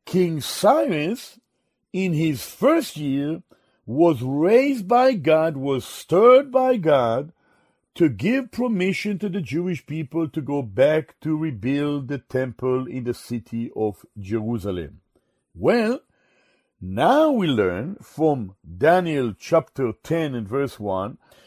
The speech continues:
that it was not in the first year of Cyrus, king of Persia,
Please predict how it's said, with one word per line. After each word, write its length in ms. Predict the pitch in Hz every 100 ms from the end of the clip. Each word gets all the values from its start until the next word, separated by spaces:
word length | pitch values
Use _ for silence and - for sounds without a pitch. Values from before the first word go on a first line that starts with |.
| _
that 160 | 135 156
it 140 | 165
was 180 | 156 147
not 300 | 156 220 220
in 100 | 185
the 120 | 151
first 460 | 131 - 269 294 -
year 220 | 202 175
of 160 | 165 131
Cyrus, 640 | - 170 160 143 113 -
king 300 | _ 156 151
of 160 | 127 -
Persia, 580 | 123 110 92 107 127